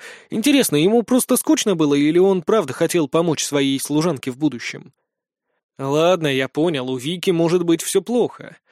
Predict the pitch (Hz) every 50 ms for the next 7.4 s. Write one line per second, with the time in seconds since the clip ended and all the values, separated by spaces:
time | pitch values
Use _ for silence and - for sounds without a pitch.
0 | _ _ - 185 190 - 311 320 269 226 196 190 185 165 185 240 240 - - 214
1 | 196 208 214 214 214 - - 240 262 269 269 180 127 120 120 - - _ _ _
2 | _ _ _ _ _ _ _ _ - 175 156 165 160 143 - 160 147 - 151 147
3 | 147 147 147 151 156 151 156 156 147 143 139 139 143 147 165 202 220 - - -
4 | - 135 131 135 151 151 147 139 - - 156 151 143 143 147 143 - 220 214 175
5 | 151 139 135 156 151 151 156 156 143 127 147 143 143 - - - 143 123 135 135
6 | 139 135 - - 147 135 175 180 151 135 135 135 131 127 127 131 131 131 135 135
7 | 139 147 147 135 - - -